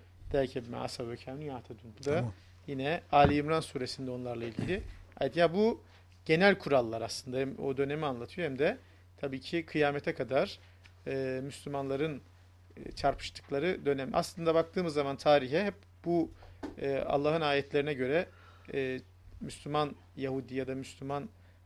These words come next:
Speaker 1: e, Hristiyan çarpışmalarının bu şeye göre geliştiğini görürüz biz.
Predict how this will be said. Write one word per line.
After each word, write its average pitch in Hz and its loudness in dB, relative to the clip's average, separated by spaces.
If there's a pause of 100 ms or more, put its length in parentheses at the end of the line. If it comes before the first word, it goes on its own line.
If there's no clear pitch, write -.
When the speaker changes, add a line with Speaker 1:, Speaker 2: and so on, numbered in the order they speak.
(200)
Speaker 1:
e, 123 -6
Hristiyan 139 -4
çarpışmalarının 127 -4 (600)
bu 147 -4
şeye 143 4
göre 135 0
geliştiğini 139 -4
görürüz 107 -6
biz. - -10